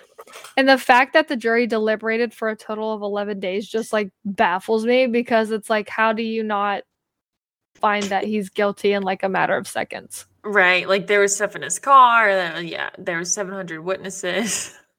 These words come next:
Speaker 2: <laughs> I was just curious if any, like, if anyone had any, <laughs> like,
Speaker 1: Yeah,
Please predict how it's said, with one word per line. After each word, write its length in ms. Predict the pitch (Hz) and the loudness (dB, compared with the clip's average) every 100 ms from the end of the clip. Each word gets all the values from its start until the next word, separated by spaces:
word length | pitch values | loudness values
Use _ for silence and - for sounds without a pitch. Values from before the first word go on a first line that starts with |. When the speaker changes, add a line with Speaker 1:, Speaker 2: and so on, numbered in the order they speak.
| - | -20
Speaker 2:
<laughs> 320 | - - - | -20 -20 -4
I 100 | 294 | 0
was 100 | 302 | 2
just 200 | 254 247 - | 2 -2 -2
curious 420 | 220 185 196 196 | 0 0 0 -4
if 140 | 202 | -6
any, 340 | 170 175 175 175 | -6 -6 -6 -6
like, 280 | 160 156 - | -8 -10 -10
if 140 | 175 | -10
anyone 360 | 175 165 156 170 | -10 -12 -10 -8
had 160 | 160 156 | -8 -10
any, 280 | 156 156 | -10 -6
<laughs> 180 | 196 - | -6 2
like, 360 | 240 220 190 - - _ _ _ _ _ _ _ _ _ _ _ _ _ | 4 4 -2 -10 -20 _ _ _ _ _ _ _ _ _ _ _ _ _
Speaker 1:
Yeah, 260 | 247 247 | 2 4